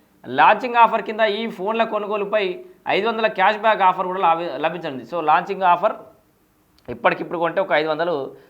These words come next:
క్యాష్ బ్యాక్ కూడా లభించనుంది. మార్చ్ ఏడు నుంచి ఈ స్మార్ట్ ఫోన్ అమ్మకాలు ఈ కామర్స్ ప్లాట్‌ఫామ్ Amazon-లో చేపట్టనున్నారు. ఇక ఎం సిక్స్టీన్ మోడల్ మూడు వేరియంట్లలో లభించనుంది. ఫోర్ జీబీ ర్యామ్తో కూడిన వేరియంట్ పన్నెండు వేల నాలుగు వందల తొంభై తొమ్మిది రూపాయలు, సిక్స్ జీబీ వేరియంట్ ధర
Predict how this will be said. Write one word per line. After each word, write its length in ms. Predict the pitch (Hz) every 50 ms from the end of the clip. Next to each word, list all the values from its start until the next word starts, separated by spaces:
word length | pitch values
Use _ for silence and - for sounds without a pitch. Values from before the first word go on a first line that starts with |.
| _ _ _ -
క్యాష్ 200 | 147 165 165 165
బ్యాక్ 160 | 180 180 170
కూడా 120 | 175 165
లభించనుంది. 400 | 160 156 160 156 165 175 190 214
మార్చ్ 460 | 196 175 170 180 226 233 233 240 - - -
ఏడు 240 | 139 147 180 220 240
నుంచి 420 | 226 220 190 - 233 254 262 262 - _ _ _ _ -
ఈ 80 | 165 180
స్మార్ట్ 360 | 165 165 180 185 214 226 226
ఫోన్ 160 | 226 233 214
అమ్మకాలు 360 | 202 196 202 180 202 208 208
ఈ 200 | 196 175 196 226
కామర్స్ 500 | 202 220 214 202 202 208 196 196 - -
ప్లాట్‌ఫామ్ 540 | - 170 175 190 185 180 202 196 190 160 170
Amazon-లో 500 | 185 185 190 185 180 180 180 170 160 160 - 165
చేపట్టనున్నారు. 520 | 170 165 175 156 151 147 135 120 107 - - - _ _ _ _ -
ఇక 120 | 135 120 190
ఎం 260 | 180 170 180 208 220
సిక్స్టీన్ 420 | - - 196 190 - - 233 220
మోడల్ 360 | 208 190 190 196 196 202 202 180
మూడు 260 | 165 165 196 214 202
వేరియంట్లలో 380 | 196 196 196 190 175 185 185
లభించనుంది. 680 | 180 165 151 151 170 175 180 180 190 202 247 277 - - _ _ _ _ _ _
ఫోర్ 260 | _ 160 190 240 220
జీబీ 300 | 196 214 233 220 233 226
ర్యామ్తో 520 | - 160 170 170 185 214 208 185 226 220 208
కూడిన 340 | - 196 202 190 196 202
వేరియంట్ 520 | 160 143 160 185 190 202 226 247 247 233 - - - - - _ _ -
పన్నెండు 280 | 139 160 190 214 214 202
వేల 160 | 208 208 208
నాలుగు 260 | 190 185 180 185 190
వందల 160 | 185 190 190 180
తొంభై 260 | 165 175 170 185 -
తొమ్మిది 220 | 185 185 175 170
రూపాయలు, 460 | 175 175 - 196 196 202 220 247 262 - - - _ _ _ -
సిక్స్ 200 | 175 175 175 175
జీబీ 300 | 190 226 233 202 233 233
వేరియంట్ 440 | 220 214 214 220 202 208 220 208 190
ధర 400 | 175 190 196 202 185 165 160